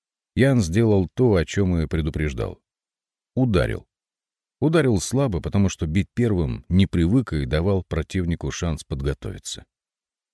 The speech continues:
Однако Жильцов всего этого не понял. Он был напуган и сильно, однако то, что удар лишь оттолкнул его назад, придавало ему уверенности в своих силах. Он, привыкший гадить словами, в драках наверняка участвовал редко.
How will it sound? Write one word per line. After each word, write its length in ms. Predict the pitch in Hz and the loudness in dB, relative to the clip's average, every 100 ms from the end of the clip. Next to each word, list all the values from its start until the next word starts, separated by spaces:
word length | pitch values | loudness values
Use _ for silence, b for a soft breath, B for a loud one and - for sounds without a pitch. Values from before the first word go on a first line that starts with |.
| _ _ - | _ _ -2
Однако 420 | 107 117 160 135 | 0 0 0 2
Жильцов 440 | 101 101 - 160 147 | 2 2 2 0 0
всего 340 | - 90 90 | 0 0 0
этого 320 | - 98 87 | 0 -2 0
не 140 | 87 85 | 0 0
понял. 420 | - 60 95 - _ _ _ _ - | -2 -8 -8 -12 _ _ _ _ 0
Он 180 | 131 | 2
был 180 | 135 156 | 4 4
напуган 540 | 151 143 170 139 87 82 | 4 2 -2 0 2 2
и 60 | |
сильно, 580 | 85 - 143 82 64 67 | 0 -2 0 0 -2 -2
однако 340 | 76 98 101 | 0 0 0
то, 160 | 95 139 | -2 -2
что 240 | 113 - 90 | -2 -4 -2
удар 380 | 90 80 113 95 | -2 0 0 0
лишь 300 | 82 80 - | 0 -2 -2
оттолкнул 760 | 95 92 - 101 95 - 123 | -4 -4 0 0 0 0 2
его 220 | 80 78 85 | 2 0 2
назад, 440 | 85 78 131 123 | 2 0 0 -2
придавало 440 | - 73 87 104 | -4 -2 0 0
ему 340 | 90 78 85 92 | 0 0 0 0
уверенности 640 | 90 85 113 101 90 - | 0 2 2 0 -2 -4
в 60 | 82 | -8
своих 320 | - 80 69 | -6 -4 -4
силах. 400 | - 57 50 - _ _ _ _ _ _ - | -6 -8 -10 -12 _ _ _ _ _ _ -2
Он, 260 | 139 165 | 2 2
привыкший 540 | 127 131 151 135 - 113 | 4 6 6 4 2 2
гадить 420 | 82 127 110 95 | 4 2 2 0
словами, 680 | - 98 98 98 127 87 71 | 0 2 2 2 0 0 -2
в 160 | 65 | -4
драках 520 | 67 76 139 - 95 - | -2 0 0 -2 -4 -2
наверняка 480 | 80 80 90 - | -2 0 -2 0
участвовал 560 | 104 - 107 95 92 90 | -2 -2 -4 -4 -2 0
редко. 420 | 92 110 - 53 | 2 0 -4 -10